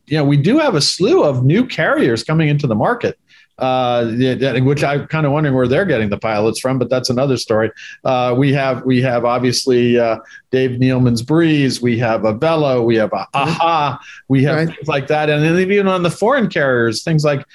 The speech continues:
Speaker 1: just passed through my desk, the new carrier called Norse,
Speaker 2: Yeah.
Speaker 1: uh, you know, things like that are coming into the market, which is amazing. Uh, again, I'm not sure where they're getting the pilots, but most of these carriers are offering, uh,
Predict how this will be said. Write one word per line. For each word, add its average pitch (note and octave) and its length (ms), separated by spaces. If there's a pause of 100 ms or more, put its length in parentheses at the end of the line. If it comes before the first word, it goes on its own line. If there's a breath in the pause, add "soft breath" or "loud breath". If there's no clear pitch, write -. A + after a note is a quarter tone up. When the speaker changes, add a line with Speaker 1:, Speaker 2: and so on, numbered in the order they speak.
(140)
Speaker 1:
just D3+ 240
passed C#3+ 260
through D3+ 100
my C#3 120
desk, C#3 320
the B2+ 120
new C3+ 140
carrier C3+ 360
called C3 300
Norse, - 580 (240 loud breath)
Speaker 2:
Yeah. D3+ 220
Speaker 1:
uh, - 20
you D3 160
know, D3 180
things F#3 260
like D3+ 220
that E3+ 220
are C#3 100
coming D3 300
into C#3 160
the C3 100
market, D3+ 340
which B2+ 140
is B2 140
amazing. C3 560 (280 loud breath)
Uh, A#2+ 100
again, C3+ 340
I'm B2 100
not C#3+ 180
sure C3+ 140
where B2+ 140
they're A#2 120
getting B2 260
the A2 80
pilots, D#3 500
but B2+ 240 (240 loud breath)
most E3+ 340
of G3 80
these D3 200
carriers C3+ 500
are B2 120
offering, C3 500 (300 loud breath)
uh, B2 360